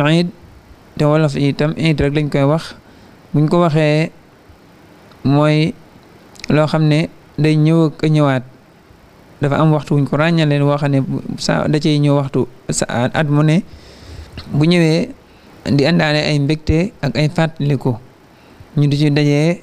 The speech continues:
di ci, di ci, di ci safo ak di ci màggal mbir muñ ràññale. Loolu mooy Eid, buñ ko waxee ci làkku arab ak ci lislaam yépp. Baatub Adha nag Moom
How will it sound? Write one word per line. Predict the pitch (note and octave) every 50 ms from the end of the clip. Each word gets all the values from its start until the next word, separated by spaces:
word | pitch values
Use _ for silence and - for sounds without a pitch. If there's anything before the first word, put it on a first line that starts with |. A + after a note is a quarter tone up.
| - -
di | - - B2+ C3
ci, | C#3+ - -
di | D3+ C#3+
ci, | D3+ D#3+ D#3 C#3
di | C#3 D#3
ci | D3 D#3+ C#3+
safo | - E3 D3+ D#3 D#3+
ak | C#3 C3 D3
di | C#3 C3+
ci | C3+ D3+ C#3+
màggal | C#3+ C#3+ D3 C#3+ C3+ C#3 C3 C#3+ D#3 - - - - - - - - - - - -
mbir | B2+ C3 C#3 C#3+ C#3+
muñ | C#3+ C#3 C3+ B2+
ràññale. | C3 C3 C#3 C3+ C3+ B2 B2 B2 A#2+ - - - - - - - - - - - - - - - - - - - - - - - - - - - - - -
Loolu | - B2+ B2+ C3+ C#3+
mooy | C#3+ C#3 C#3 C#3+
Eid, | C#3 C3+ C3+ B2 G#2 - - - - - - - -
buñ | - C#3+ C#3
ko | B2+ D3
waxee | D3 C#3 C3 C3 B2
ci | B2+ - D3+ D3 - -
làkku | A#2+ C3 C3+ C#3 B2+ -
arab | - B2+ B2+ B2+ C3+ D3+ - - - - -
ak | C3 D3+ C#3+ -
ci | - D3+ D3+ E3 - - - - -
lislaam | - D3 C#3+ - - B2 A#2+ A#2+
yépp. | B2 C3+ C3+ C3+ - - - - - - - - - -
Baatub | D#3 E3 E3+ E3+ E3+ F#3+ E3+ D#3
Adha | - D#3+ E3 D#3+ B2+ B2+ D3 C#3
nag | C#3 C#3+ D#3+ F3 - - - - - - - - - - - - - - - D3
Moom | C#3+ D3 D3+ E3 G3